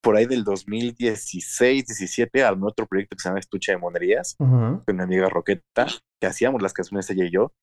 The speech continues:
Speaker 1: Y, y yo siempre tuve esta necesidad de decir las cosas, ¿no? Eh, sí, lo dejé de hacerlo un muy buen rato, dejé de hacerlo solo, pero finales del dos mil diecinueve, eh, agarré un ukulele que tenía ahí medio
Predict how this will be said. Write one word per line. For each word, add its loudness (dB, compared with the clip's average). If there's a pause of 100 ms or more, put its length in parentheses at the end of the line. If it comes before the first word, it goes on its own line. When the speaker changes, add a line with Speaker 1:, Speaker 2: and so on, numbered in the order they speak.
(420)
Speaker 1:
Y, 2
y -4
yo 0
siempre 0
tuve 2
esta 0
necesidad 0
de 6
decir -2
las -2
cosas, -4
¿no? -8
Eh, 2
sí, -2 (180)
lo 4
dejé 0
de 2 (100)
hacerlo -2
un -4
muy 0
buen 0
rato, -2 (480)
dejé 0
de 2
hacerlo -6
solo, -2 (540)
pero 0 (480)
finales 0
del 0
dos -2
mil -2
diecinueve, -2 (340)
eh, -4 (680)
agarré 2
un 4
ukulele 2
que -2
tenía -6
ahí -2
medio -2